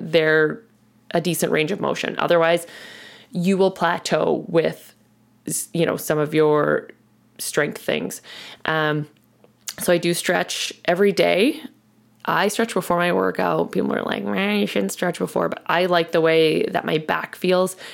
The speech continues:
if I do it before I stretch or before I work out. Um, we also have other things like, uh, voodoo floss, lacrosse balls, foam rollers. We have,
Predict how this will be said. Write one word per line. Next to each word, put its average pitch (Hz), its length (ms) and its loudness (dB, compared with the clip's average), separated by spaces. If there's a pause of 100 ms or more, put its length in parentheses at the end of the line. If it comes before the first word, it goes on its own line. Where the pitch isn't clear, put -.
(120)
if - 160 -4
I 151 120 0
do 151 200 2
it - 240 0
before 160 400 -2
I 185 120 0
stretch - 580 -4 (400)
or 165 80 2
before 160 260 0
I 180 80 2
work 208 220 -2
out. 320 260 0 (640)
Um, 175 400 2
we 185 160 2
also 220 260 0
have 349 160 0 (100)
other 185 280 0
things 185 520 -2
like, 165 760 0 (580)
uh, 160 220 -4
voodoo 240 320 4
floss, 233 920 0 (600)
lacrosse 190 460 0
balls, 180 340 0
foam 170 320 0
rollers. 165 580 4 (460)
We 175 120 4
have, 165 600 0